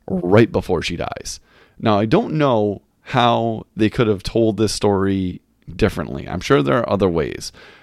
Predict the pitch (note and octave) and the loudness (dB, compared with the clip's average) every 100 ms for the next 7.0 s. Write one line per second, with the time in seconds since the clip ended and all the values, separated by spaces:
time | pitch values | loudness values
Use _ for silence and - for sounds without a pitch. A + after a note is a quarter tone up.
0 | _ _ _ _ _ - - A#2+ A2 A2 | _ _ _ _ _ -18 4 6 6 2
1 | - D#3 E3 D3+ B2 F#2+ B2 F#3+ A2 F2 | 4 4 4 4 2 2 2 4 4 4
2 | D#2+ - - - - _ - A#2 C3+ D3 | 2 -2 -8 -14 -20 _ 2 4 4 0
3 | D3+ D3 C3+ A2+ - E3+ D3+ D3 - C3 | 0 0 0 -2 0 4 4 2 2 2
4 | C#3 A#2 C#3 B2 F#2+ - - _ - C3 | 2 2 0 0 -2 -6 -18 _ 6 6
5 | A2+ - D3+ C3+ A#2 A2 G2 F#2 G#2+ C#3 | 6 4 2 4 2 0 -2 -4 2 4
6 | C#3+ A#2+ A2 F#2 G#2 F2 E2+ - F2 F2 | 4 6 6 6 4 2 0 -4 -4 -4